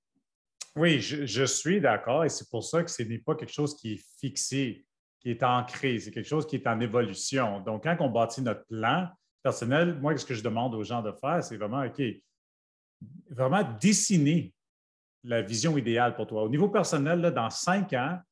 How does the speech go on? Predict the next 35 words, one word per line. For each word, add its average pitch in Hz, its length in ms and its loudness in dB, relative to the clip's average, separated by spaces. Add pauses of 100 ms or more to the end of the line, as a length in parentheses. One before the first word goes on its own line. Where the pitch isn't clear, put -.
(500)
ta 135 180 4
vie 120 320 2
parfaite, 202 640 0
là, 214 220 -4
ressemble 185 380 -2
à 110 80 0
quoi ? 123 380 -6 (380)
Et 156 80 4
le 160 120 6
dessiner, 185 600 2
là, 117 300 2
moi, 170 160 0
j'ai 135 160 -2
aucun 165 280 2
talent 120 400 2
de 107 100 -4
dessinateur, 113 640 -10
là, 131 120 -14
tu - 100 -20
sais - 160 -20
très 120 140 -2
bien. 107 220 -6
Moi, 139 120 -10
je 131 60 -12
pourrais 131 140 2
le 120 100 0
dessiner 127 500 -4 (220)
vraiment 123 160 0
des, 117 140 0
quasiment 123 320 -2
des 113 180 -2
gens, 120 220 -4
petits 117 180 -14
bonhommes, 120 380 -2
là. 151 160 -4